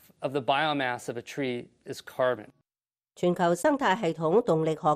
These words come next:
Speaker 2: 調查jedi嘅拉爾夫達巴亞話，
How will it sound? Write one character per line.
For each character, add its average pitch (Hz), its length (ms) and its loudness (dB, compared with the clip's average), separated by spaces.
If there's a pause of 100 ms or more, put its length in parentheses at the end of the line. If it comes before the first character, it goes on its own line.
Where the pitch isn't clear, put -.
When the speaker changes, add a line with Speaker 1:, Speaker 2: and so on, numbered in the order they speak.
Speaker 2:
調 156 160 -2
查 127 360 -4
jedi 208 460 0
嘅 156 400 0
拉 214 140 0
爾 160 260 0
夫 190 380 0
達 180 140 0
巴 233 200 4
亞 170 180 0
話， 131 240 -6